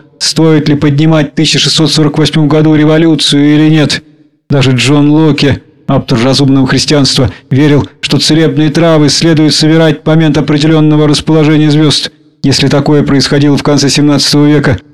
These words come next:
то можно только догадываться, каким было влияние астрологии и страх перед небесными светилами во времена Шекспира.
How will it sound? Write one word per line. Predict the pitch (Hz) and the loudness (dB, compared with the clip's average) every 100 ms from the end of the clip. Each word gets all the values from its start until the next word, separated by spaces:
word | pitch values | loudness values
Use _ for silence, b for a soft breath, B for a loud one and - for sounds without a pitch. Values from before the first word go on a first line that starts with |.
| - _ - | -20 _ -4
то | 147 | 0
можно | 147 160 143 160 | 2 0 0 -2
только | 147 160 151 | 0 0 0
догадываться, | 156 156 160 151 147 143 143 - B | 0 2 2 2 0 0 -2 -4 B
каким | 143 143 147 | -6 -2 0
было | 139 139 | 2 2
влияние | 139 143 147 143 139 | 2 2 2 0 0
астрологии | 135 - 151 147 151 135 143 | -2 -2 0 2 2 2 0
и | |
страх | 131 - 160 147 143 | 0 0 0 0 -2
перед | 147 143 131 | 0 0 0
небесными | 151 156 - 151 | 0 0 0 0
светилами | 139 156 143 160 147 139 | 0 0 0 2 2 2
во | 135 | 2
времена | 143 147 151 147 | 2 2 2 0
Шекспира. | 135 151 - - 151 123 87 | 0 -2 -4 -2 0 0 -4